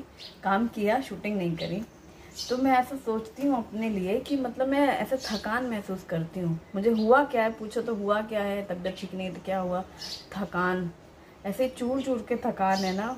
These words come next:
बॉडी पेन और थकान, कि ऐसा लग रहा है जैसे तेईस चौबीस साल से मैं काम काम काम सिर्फ काम ही कर रही हूँ। अब ऐसा दिल करता है कि सब कुछ छोड़ दो, मतलब कुछ काम हम नहीं करना है, मुझे बस बैठे रहना है, ऐसी इच्छा होती है।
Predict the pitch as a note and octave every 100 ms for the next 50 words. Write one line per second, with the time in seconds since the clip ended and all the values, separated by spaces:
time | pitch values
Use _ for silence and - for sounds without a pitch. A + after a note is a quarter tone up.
0 | A3+ - - - F3 E3+ E3+ E3+ E3+ F#3
1 | F#3 F3+ F3+ F3+ E3+ F3 E3 D#3+ F#3+ A3+
2 | - - - - G3+ G3+ A#3 G#3 G3+ G#3
3 | A3+ A3+ G#3+ A3+ - G3 G#3 - G3+ F3+
4 | G3+ - F3+ E3+ F#3+ G#3 G#3+ - G3 G#3
5 | A3 G#3+ G3+ G#3+ G#3+ G3 G3 G3+ G3 G#3
6 | - G3 G3 A3 A3 G#3+ A#3 A3 G#3 A#3
7 | G3 G3+ G3+ F#3+ G3 G3+ G#3 A#3 A#3 -
8 | - - - - - B3 - F3+ F3 E3+
9 | F3 E3 F3 G3 A3 - F#3 F#3+ F#3+ F#3+
10 | F3+ F#3 F3 F#3 F#3 F#3 G3 G3+ G3 F#3
11 | D#3+ G3+ F3+ D#3+ D#3+ F3 - - - -
12 | F#3+ G3+ A3+ G3+ - G#3 F3+ E3+ E3+ E3
13 | D#3+